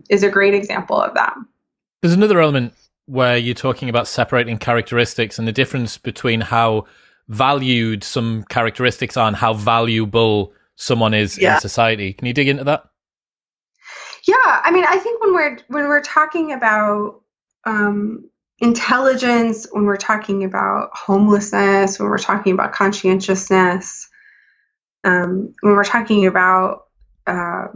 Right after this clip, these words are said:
Speaker 1: economists often use the word skilled, skilled labor, there can be this idea that if traits are associated with genes,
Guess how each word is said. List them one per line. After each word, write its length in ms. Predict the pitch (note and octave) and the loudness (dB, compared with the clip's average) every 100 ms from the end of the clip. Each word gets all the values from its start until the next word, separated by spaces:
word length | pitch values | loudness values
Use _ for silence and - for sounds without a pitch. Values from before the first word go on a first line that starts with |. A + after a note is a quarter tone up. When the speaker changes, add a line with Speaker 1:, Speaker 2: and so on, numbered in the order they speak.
| - | -4
Speaker 1:
economists 500 | F#3 - G3 F#3+ F#3 | -4 0 2 2 2
often 320 | - F#3+ F#3 F#3 | -2 -2 -2 -2
use 160 | F3+ | -2
the 60 | F3+ | -6
word 200 | F#3 F#3+ | -8 -8
skilled, 720 | - - F#3+ F3+ F#3 F#3 F#3+ | -12 -2 2 4 4 2 -4
skilled 500 | - - F#3+ F3+ F3+ | -8 -2 2 2 0
labor, 800 | G3 F3+ F#3 F3+ F3+ F3+ - G3+ _ _ _ _ _ _ _ _ - | -2 -2 2 2 2 2 -2 -6 _ _ _ _ _ _ _ _ -2
there 220 | G#3 A3+ | 2 4
can 220 | A3 A#3 | 4 2
be 180 | A3+ B3+ | 2 2
this 240 | D4 D4+ C4+ | 4 2 2
idea 360 | A#3 G#3 G#3 | 0 2 2
that 160 | G3+ F#3+ | 4 2
if 320 | F3+ G3 - _ _ _ _ _ _ _ _ - | 2 0 -8 _ _ _ _ _ _ _ _ -10
traits 480 | - B3+ B3+ C4+ - | -2 0 0 -2 0
are 140 | G#3+ | 0
associated 460 | G3 G#3 G#3 G3 G3 | 0 -4 0 0 0
with 140 | F#3 | -6
genes, 840 | - F#3+ F#3+ F#3+ G3+ F#3+ F#3+ - | -2 2 2 2 -2 -6 -8 -14